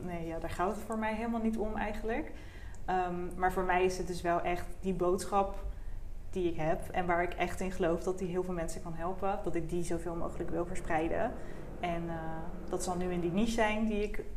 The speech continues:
helder heb. Ehm, en hoe dat er precies over vijf jaar uitziet, dat weet ik niet inderdaad. Of dat nog precies dezelfde niche is of niet. Maar deze boodschap die ik, nou ja, hier een, eh,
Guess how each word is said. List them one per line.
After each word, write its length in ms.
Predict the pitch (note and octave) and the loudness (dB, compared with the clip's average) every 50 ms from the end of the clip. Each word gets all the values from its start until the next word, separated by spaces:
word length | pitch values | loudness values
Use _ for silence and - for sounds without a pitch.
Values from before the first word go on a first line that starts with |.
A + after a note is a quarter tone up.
| - - - | -4 -4 -2
helder 480 | - G3 G#3 G#3 G3+ G#3 G3+ G3 F3 - | 0 2 2 4 4 4 4 4 4 2
heb. 280 | F#3+ F#3 G3 G3 G3+ G3+ - - - - - - - - - - - | 2 2 2 2 2 0 -4 -6 -8 -8 -6 -6 -6 -4 -4 -4 -4
Ehm, 260 | - F3+ F3 E3 D#3+ E3 E3 E3 E3 - - | -4 -4 -4 -4 -4 -2 -2 -2 -2 -2 -2
en 120 | E3 D#3+ | -2 -2
hoe 120 | E3+ F3 E3 | 0 0 0
dat 160 | E3+ E3 E3 | 0 0 0
er 80 | F3 D#3+ | 0 -2
precies 360 | D#3+ - - F3 D#3+ - - | -2 -2 -4 -4 -4 -4 -6
over 120 | E3 D#3+ D#3 | -6 -4 -2
vijf 200 | - - - - | -2 -2 -2 -2
jaar 100 | - - | -4 -4
uitziet, 280 | - - - E3 D#3+ | -4 -4 -4 -4 -2
dat 120 | E3+ E3 E3 | -4 -4 -4
weet 180 | D#3+ D3 D3+ | -4 -4 -6
ik 100 | D3+ D#3 - | -6 -4 -4
niet 180 | D#3+ E3 - | -2 -2 0
inderdaad. 440 | F3+ D#3+ F3 F3 - - - - - | 0 0 -2 -2 -2 -2 -2 -2 -2
Of 120 | - - | -4 -4
dat 100 | - D3+ | -4 -4
nog 140 | - D#3+ D#3 | -6 -4 -4
precies 280 | - D#3+ - - - - | -4 -4 -4 -4 -4 -4
dezelfde 360 | F3 D#3+ E3 E3 E3 - E3 | -4 -4 -4 -4 -2 -2 -2
niche 300 | D#3+ D#3+ D#3+ D#3+ - E3 | -2 -2 -2 -2 -2 -4
is 100 | D#3+ - | -4 -4
of 120 | E3 E3 | -6 -6
niet. 280 | E3 E3 E3+ F#3+ - - - - - - - - - - - - - - - - | -6 -8 -6 -6 -6 -6 -4 -6 -6 -6 -8 -6 -4 -2 -2 -2 -2 -2 -2 -2
Maar 320 | F#3+ E3 D#3 D#3 D#3 D#3 - | 0 0 0 0 0 0 2
deze 260 | - F#3 F#3 G3 E3+ | 4 4 4 4 2
boodschap 520 | D#3 F3 F3 F3 F3 - - E3+ E3 E3+ - | 2 2 2 2 2 2 2 2 2 2 4
die 140 | F3 E3+ E3 | 4 4 4
ik, 160 | - - - - - - - | 2 0 -4 -4 -4 -4 -4
nou 160 | - E3 D#3+ | -2 -2 -2
ja, 80 | D3 D3+ | -2 -2
hier 320 | - F3+ F#3 F3+ D#3+ E3 | 0 2 2 2 2 2
een, 140 | E3 E3+ E3+ | 0 -2 -2
eh, 60 | E3 | -2